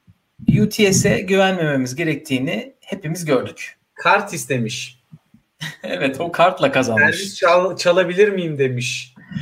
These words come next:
Speaker 1: O Ultimate Tennis Showdown'daki o oyun tenisinde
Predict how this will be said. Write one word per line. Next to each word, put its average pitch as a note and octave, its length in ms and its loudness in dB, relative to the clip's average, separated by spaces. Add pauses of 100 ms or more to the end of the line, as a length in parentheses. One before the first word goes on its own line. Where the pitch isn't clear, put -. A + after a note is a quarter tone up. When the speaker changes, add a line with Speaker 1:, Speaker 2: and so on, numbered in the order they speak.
(260)
Speaker 1:
O D#3 220 6
Ultimate D#3+ 320 0
Tennis D#3 320 0
Showdown'daki C3 680 2
o - 240 -2
oyun D#3+ 360 2
tenisinde B2 840 -2